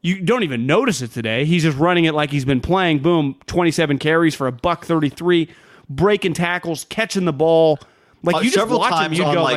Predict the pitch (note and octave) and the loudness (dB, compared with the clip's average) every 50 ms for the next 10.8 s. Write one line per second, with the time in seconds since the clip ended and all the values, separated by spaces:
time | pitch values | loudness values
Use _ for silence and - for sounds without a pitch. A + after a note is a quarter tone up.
0 | C#3+ - - - C#3+ D#3 A3 A3 D3 - - F3 F3 F#3 F3+ G3 F#3 D#3 B2+ B2+ | -4 -6 -10 -8 -4 -2 -2 -2 -4 -4 -2 0 0 2 2 2 0 0 0 -2
1 | D3 F#3+ A#3+ B3+ E4+ G#4 G4+ - - _ _ _ _ _ - - - E3 G3 A#3 | -2 -2 -2 -2 -2 -4 -4 -8 -12 _ _ _ _ _ -8 -4 -2 0 0 0
2 | A3 - E3+ D3 C#3 C3+ C3 B2 A#2+ - C3 B2+ A#2+ A#2 A#2 A2 G#2+ - _ - | 0 0 0 0 0 0 -2 -4 -4 -2 -2 0 0 0 -2 -4 -6 -10 _ -6
3 | A#2+ A#2 A2 - - - - D#3 C#3 - - C#3 - A#2 A#2 A2 G#2 G2 F#2+ G#2+ | -4 -4 -4 -4 -6 -6 -4 -6 -6 -6 -6 -8 -6 -4 -4 -4 -4 -2 0 0
4 | B2 C3+ B2 A2 G#2 G2+ G2+ G#2 - _ - A#2+ G2+ A#2+ A2+ B2 A#2 G#2 G2+ F2+ | 2 2 0 0 -2 -4 -6 -8 -12 _ -14 -8 -6 -2 -2 0 0 0 -2 -4
5 | - - A#2+ A#2+ B2 A#2+ - A#2 A2 A2 A2 G#2+ G#2+ A2 - - A2+ - - - | -2 0 0 0 2 2 0 2 2 2 2 2 -2 -4 -6 -8 -14 -12 -8 -6
6 | B2 B2+ - - A2 G2+ G2 A2 G#2+ F#2 F2+ F#2+ G2+ B2 B2 A2+ G2+ F#2+ F2+ F2 | -6 -4 -2 -4 -2 -2 -2 -2 -2 -4 -4 -2 -2 0 0 0 -2 -4 -6 -8
7 | E2+ - _ _ _ _ _ _ _ - - - B2+ C#3 D#3 E3+ E3+ - D3+ C3 | -8 -12 _ _ _ _ _ _ _ -20 -12 -6 -2 0 0 0 0 0 -2 -2
8 | B2 A#2+ A#2+ C#3 C#3+ C#3+ C#3 C#3+ D#3 F#3+ A3+ G3 C3 - - C3+ C#3+ D3 - D3+ | -2 -2 -2 -2 0 0 2 2 2 2 2 2 2 0 0 0 0 0 0 0
9 | D3+ D3+ C#3+ C#3 B2 - - - C#3+ D3 D#3 D3+ C3+ D3+ D3+ - - E3+ D3+ D3+ | 0 0 -2 -4 -4 -6 -6 -6 -2 -2 0 0 0 -2 -2 -2 -2 -2 0 0
10 | D3 E3+ D3+ C#3 C3 - - D3+ C#3+ D3 G3+ A3 G#3+ F3+ - | 0 0 0 0 -2 -2 -2 -2 0 2 2 2 0 0 -4